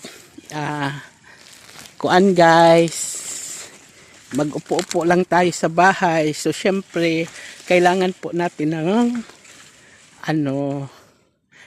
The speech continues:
kailangan po nating magsikap guys para sa kinabukasan, para sa ating mga anak, or else para sa pagkain sa pamilya guys.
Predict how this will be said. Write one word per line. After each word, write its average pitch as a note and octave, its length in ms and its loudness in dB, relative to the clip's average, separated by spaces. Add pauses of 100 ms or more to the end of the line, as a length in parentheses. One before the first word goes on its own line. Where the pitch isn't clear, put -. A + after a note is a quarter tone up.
kailangan F#3 480 2
po E3+ 160 -10
nating F3 480 0
magsikap D#3+ 720 -2
guys E3+ 640 0
para D#3+ 240 0
sa D3+ 480 -4 (560)
kinabukasan, G3+ 1300 2
para G3 160 6
sa E3+ 240 0
ating E3+ 240 2
mga D#3+ 320 2
anak, G3 240 0 (240)
or E3+ 160 2
else A3+ 800 2 (400)
para F3+ 160 2
sa G3+ 160 0
pagkain G3+ 640 0
sa - 160 0
pamilya G3+ 560 4
guys. A#3 640 4